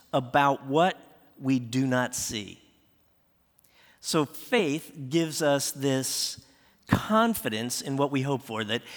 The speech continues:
we are hoping for, uh, Christ, that Christ is going to do for us what we, uh, put our faith in Christ to do, and we have confidence in that hope, even though we don't see it,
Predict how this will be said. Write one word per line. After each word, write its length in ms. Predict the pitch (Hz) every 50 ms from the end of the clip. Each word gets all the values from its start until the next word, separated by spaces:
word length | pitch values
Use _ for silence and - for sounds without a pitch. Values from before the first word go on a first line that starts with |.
| - - - - _ _ _ _ -
we 280 | 135 135 147 147 147
are 140 | 147 135 135
hoping 540 | 120 - 175 185 196 - - 202 196 202 202
for, 720 | 185 - - - 160 156 156 151 151 151 151 147 147 151 - - -
uh, 420 | - 135 127 127 123 120 117 113 113 - - - - - - - - - - _
Christ, 600 | - - 139 131 156 202 208 - - - - -
that 200 | 143 123 120 -
Christ 460 | - - 139 131 131 135 135 - -
is 160 | 139 127 123
going 420 | 123 127 131 127 131 131 131 131 120
to 280 | - - - 139 131
do 300 | 123 120 113 139 151 170
for 240 | 175 - - 151 147
us 280 | 139 139 160 160 - -
what 240 | 143 131 131 131 131
we, 360 | 131 131 127 131 127 127 - - - - - - - _
uh, 240 | - 131 123 117 117
put 280 | - - - 156 131
our 120 | 131 120 120
faith 380 | - - 147 143 147 147 -
in 160 | 160 143 135 127
Christ 420 | - - 135 127 127 123 - -
to 60 | -
do, 360 | 120 120 127 135 151 180 196
and 120 | 185 147 131
we 100 | 131 127
have 320 | 120 135 127 123 120 -
confidence 840 | - 127 123 143 147 165 180 - - 185 170 180 185 175 - - - -
in 320 | - 160 143 151 143 135 120
that 320 | 131 131 135 147 151 -
hope, 360 | - - 139 151 220 - - -
even 360 | 131 131 135 139 143 143 135
though 120 | 131 131
we 180 | 135 135 135 131
don't 260 | 123 123 117 113 110
see 300 | - - - 156 156 190
it, 100 | 277 -